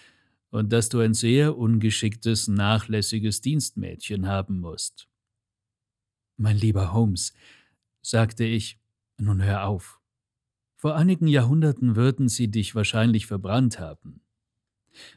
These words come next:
Ich habe allerdings am vorigen Donnerstag eine Landtour gemacht und kam furchtbar durchnässt und beschmutzt nach Hause. Aber woraus du das schließen willst, weiß ich doch nicht, da ich ja sofort meine Kleider wechselte.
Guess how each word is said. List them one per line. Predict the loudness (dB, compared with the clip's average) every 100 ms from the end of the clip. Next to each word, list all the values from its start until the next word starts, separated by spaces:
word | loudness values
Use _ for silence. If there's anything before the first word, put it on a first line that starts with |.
| _ -4
Ich | 0
habe | 2 2 2
allerdings | 2 2 2 0 0
am | -2
vorigen | 0 2 2 2 2 2
Donnerstag | 2 0 0 -2 0 0 0 -2
eine | -6 -6
Landtour | -2 0 0 -4 -4 -2 -2
gemacht | 0 0 -2 -6 -20 _ _ _ _ -4
und | -2 0
kam | 2 2
furchtbar | 2 0 0 0 0
durchnässt | 0 -2 0 0 0 -2
und | -6 -6
beschmutzt | -6 -4 0 0 0 -6
nach | -6 -2
Hause. | 0 0 0 -2 -4 -6 _ _ _ _ _ _ -2
Aber | 0 4 4 4
woraus | 2 2 2 0
du | -2
das | 0 -2
schließen | -2 -4 -2 -2 0
willst, | 0 0 -2 -2
weiß | 0 -2
ich | -6
doch | -6 -8 -2
nicht, | -2 -2 -8 -20 _ _ _
da | -8 -6
ich | -4
ja |
sofort | -4 -4 0 0 0
meine | -2 -2
Kleider | 0 0 2 0
wechselte. | -4 -8 -12 -14 -16 -18